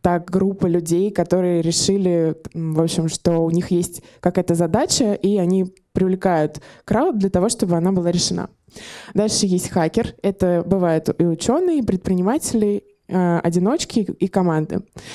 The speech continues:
Дальше есть гид. Это ментор или члены жюри. Это те люди, которые вдохновляют и помогают. И есть такая дальнобойщица,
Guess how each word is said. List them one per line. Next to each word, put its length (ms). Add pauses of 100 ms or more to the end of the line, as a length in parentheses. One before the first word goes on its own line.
(240)
Дальше 300
есть 160
гид. 380
Это 240
ментор 340
или 240
члены 400
жюри. 520
Это 260
те 120
люди, 200
которые 320
вдохновляют 580
и 20
помогают. 600 (460)
И 100
есть 260
такая 380
дальнобойщица, 960